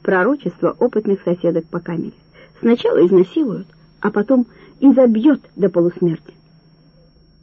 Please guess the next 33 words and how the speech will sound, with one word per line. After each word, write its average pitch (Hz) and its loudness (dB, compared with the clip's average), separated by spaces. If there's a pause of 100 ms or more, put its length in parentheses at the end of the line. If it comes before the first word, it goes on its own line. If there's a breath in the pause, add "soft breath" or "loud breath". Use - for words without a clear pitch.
(580)
"Не 208 4
говорите 208 0
мне 151 2
о - -10
сексе. - -10 (400 loud breath)
Если 226 2
вы 220 4
меня 208 2
тронете, 208 -4 (200 soft breath)
я 240 4
выброшусь 240 0
в 247 -4
окно". 226 0 (500)
Она 185 2
вскочила 175 -6
со 175 -10
стула 277 -6
и - -6
заметалась 180 -2
по - -20
кабинету. 175 -10 (720 soft breath)
Кулешов 302 2
её 247 0
не 254 0
останавливал, 185 -8 (320)
так 190 -4
как 196 -4
и 214 0
не 226 2
предполагал, 254 -6 (260 soft breath)
что - 0
она 214 4
опасается 190 -6